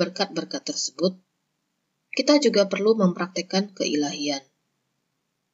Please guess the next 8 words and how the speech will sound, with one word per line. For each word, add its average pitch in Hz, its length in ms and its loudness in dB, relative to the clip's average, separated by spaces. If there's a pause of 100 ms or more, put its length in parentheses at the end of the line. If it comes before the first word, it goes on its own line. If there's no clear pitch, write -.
agar 143 240 -4
kita 185 320 0
selalu 156 400 0
dapat 147 400 -2 (320)
dari 240 320 4
hati 202 320 0
ke 180 160 -6
hati 170 480 -2